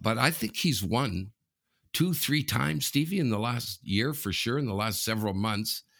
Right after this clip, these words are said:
And I looked at his ranking. Uh,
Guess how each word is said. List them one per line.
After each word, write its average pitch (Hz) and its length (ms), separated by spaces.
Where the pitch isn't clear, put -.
And 104 160
I 104 60
looked 160 260
at 143 80
his 95 160
ranking. 98 640
Uh, 95 540